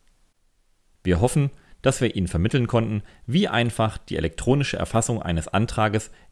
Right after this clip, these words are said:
inklusive der E-Signatur ist. Die Gotha Krankenversicherung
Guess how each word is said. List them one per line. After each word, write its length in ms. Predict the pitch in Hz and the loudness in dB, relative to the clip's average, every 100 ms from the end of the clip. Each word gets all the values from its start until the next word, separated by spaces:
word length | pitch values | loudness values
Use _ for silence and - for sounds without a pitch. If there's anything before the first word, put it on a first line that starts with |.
| - | 0
inklusive 540 | 180 - 110 95 101 | 0 4 2 4 2
der 240 | 87 - | 0 0
E-Signatur 680 | 117 110 110 107 98 - 107 | 2 2 2 0 -2 -2 -2
ist. 280 | - - - _ _ _ _ _ _ _ _ - | -2 -6 -16 _ _ _ _ _ _ _ _ -10
Die 60 | |
Gotha 260 | 87 101 76 | -2 0 0
Krankenversicherung 760 | - 143 147 135 127 127 123 | 0 0 0 -2 0 0 -4